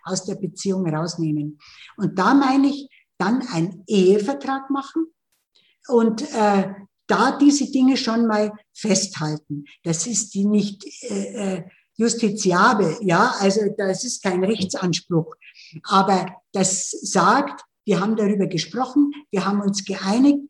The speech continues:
schau mal, das haben wir vor drei Jahren beschlossen,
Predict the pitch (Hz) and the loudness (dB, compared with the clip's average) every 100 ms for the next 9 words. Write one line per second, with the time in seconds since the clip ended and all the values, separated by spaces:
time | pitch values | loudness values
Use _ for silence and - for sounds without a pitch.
0 | _ - 180 196 254 254 262 - _ _ | _ -6 0 2 2 2 -2 -10 _ _
1 | - 208 196 202 233 240 226 214 208 180 | -6 -4 -2 0 0 0 0 -2 -2 -2
2 | 180 175 202 196 170 196 214 269 - | -2 -2 -2 -2 -2 -2 -2 -2 -4